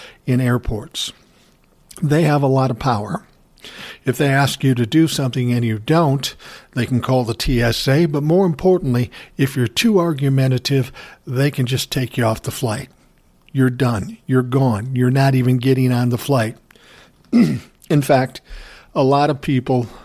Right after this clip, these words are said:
uh, count on the customer service to weed these people out prior to getting onto the flight, because we're seeing an immense amount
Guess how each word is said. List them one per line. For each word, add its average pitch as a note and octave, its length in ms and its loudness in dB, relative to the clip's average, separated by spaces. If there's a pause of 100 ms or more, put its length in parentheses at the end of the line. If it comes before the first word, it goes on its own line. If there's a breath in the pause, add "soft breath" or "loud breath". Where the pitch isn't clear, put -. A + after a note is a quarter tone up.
(200 loud breath)
uh, A2+ 360 0 (420)
count F#3 420 0
on A2 360 -4 (500 loud breath)
the C3 80 -2
customer A#2 440 -2
service A2 540 -4 (360 loud breath)
to A#2 260 -4 (120)
weed C#3+ 400 0
these C3+ 300 2
people B2 500 -2
out D3 540 -2 (400)
prior C3 440 0
to C3 180 -4
getting A#2 340 2
onto G2+ 240 0
the - 80 -12
flight, C3 420 -2 (340 loud breath)
because B2+ 360 -2
we're B2 100 0
seeing B2 400 0
an A2 80 2
immense C#3+ 480 2 (100)
amount B2+ 720 0